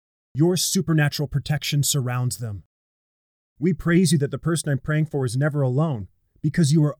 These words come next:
always with them no matter how tough a situation gets.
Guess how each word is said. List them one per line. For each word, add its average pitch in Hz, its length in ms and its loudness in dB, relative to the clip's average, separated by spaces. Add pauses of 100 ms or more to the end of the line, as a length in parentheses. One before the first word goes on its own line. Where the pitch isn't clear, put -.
always 190 420 -2
with 175 160 -2
them 143 180 4
no 131 120 2
matter 139 260 2
how 202 320 -4
tough 175 380 -4
a 143 60 -8
situation 123 920 -4
gets. - 480 -6